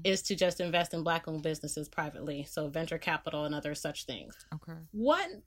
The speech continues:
Speaker 1: thing I've been thinking about, um, as I'm learning more about the policy level and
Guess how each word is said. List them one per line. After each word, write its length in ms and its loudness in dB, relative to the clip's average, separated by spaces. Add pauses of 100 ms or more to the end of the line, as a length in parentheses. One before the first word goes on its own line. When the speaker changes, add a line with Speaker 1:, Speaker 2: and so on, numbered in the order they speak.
(120)
Speaker 1:
thing 160 8
I've 260 8
been 300 8
thinking 340 6
about, 560 6
um, 560 6
as 180 8
I'm 200 6
learning 400 4
more 500 0
about 680 4
the 140 0
policy 580 2
level 500 6 (300)
and 500 8